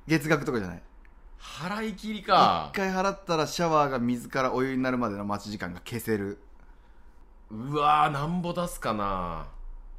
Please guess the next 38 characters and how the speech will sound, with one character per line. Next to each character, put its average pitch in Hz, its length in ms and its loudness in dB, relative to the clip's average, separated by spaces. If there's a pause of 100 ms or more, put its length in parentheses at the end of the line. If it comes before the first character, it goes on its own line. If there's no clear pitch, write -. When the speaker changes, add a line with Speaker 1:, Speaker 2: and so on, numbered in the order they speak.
(640)
Speaker 1:
百 131 160 2
万 123 140 4
円。 104 100 -6 (680)
Speaker 2:
い 160 60 -2
や 190 80 2
い 208 60 2
や、 190 120 2
そ 180 240 -6
れ 196 100 -6
だ 202 140 -4
と 196 140 -4
ち 156 80 -4
ょ 151 40 -2
っ - 100 -10
と。 120 180 -2
Speaker 1:
僕 143 220 -6
も 127 180 0
絶 113 200 -4
対 107 120 -4
や 101 60 -2
り 95 60 -6
ま 80 80 -10
せ - 80 -14
ん。 - 40 -10
Speaker 2:
う 98 40 -6
ん。 92 480 -4 (160)
Speaker 1:
十 147 160 0
万 147 160 4
円。 120 180 -2 (400)
Speaker 2:
十 131 360 -10
万 180 260 -2
も 160 100 -4
高 143 380 -10
い 151 100 -10
な。 139 80 -12 (140)
Speaker 1:
高 139 200 6
い 127 60 6
ね。 107 220 -6